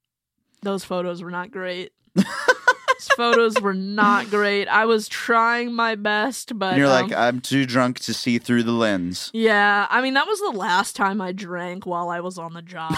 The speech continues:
Speaker 1: because
Speaker 2: <laughs>
Speaker 1: let me tell you, that was
Speaker 2: My favorite
Speaker 1: Mm.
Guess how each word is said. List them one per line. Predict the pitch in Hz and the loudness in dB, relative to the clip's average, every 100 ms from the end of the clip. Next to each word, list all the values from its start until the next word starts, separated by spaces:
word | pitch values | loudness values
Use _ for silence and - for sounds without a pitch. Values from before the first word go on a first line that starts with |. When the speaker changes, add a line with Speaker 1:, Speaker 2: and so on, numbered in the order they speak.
| - 190 | 4 4
Speaker 1:
because | 247 240 185 185 214 240 - 320 - 285 - 311 | 2 2 2 2 2 0 0 -4 -2 -4 -4 -12
Speaker 2:
<laughs> | - _ - 196 220 - | -14 _ -10 -10 -10 -10
Speaker 1:
let | 269 | -6
me | 226 | 0
tell | 196 196 | 2 4
you, | 190 | 2
that | 190 226 | 2 2
was | 254 214 220 220 - _ | 2 0 -2 -8 -10 _
Speaker 2:
My | - 120 123 | -2 2 2
favorite | 135 143 135 135 147 - 233 | 2 2 2 2 0 -2 -12
Speaker 1:
Mm. | 202 196 185 | -8 -8 -8